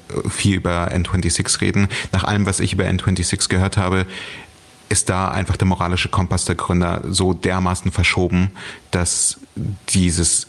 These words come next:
Abbild von „Wir verhindern einen Betriebsrat mit allen Kräften“ letztendlich nur die logische Fortsetzung ist, wie sie grundsätzlich Humankapital verstehen,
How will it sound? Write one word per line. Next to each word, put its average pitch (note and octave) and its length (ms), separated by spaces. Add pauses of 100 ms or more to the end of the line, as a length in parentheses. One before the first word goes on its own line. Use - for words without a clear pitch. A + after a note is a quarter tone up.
(120)
Abbild F#2 480
von F2 420
„Wir F2 300
verhindern F2 480
einen E2+ 320
Betriebsrat - 680
mit E2+ 220
allen E2+ 180
Kräften“ F2+ 480 (300)
letztendlich F2 420
nur G#2 220
die G2 80
logische F#2 360
Fortsetzung F2 500
ist, - 180
wie F2+ 80
sie E2 140
grundsätzlich F2 600
Humankapital F2 800
verstehen, F2 440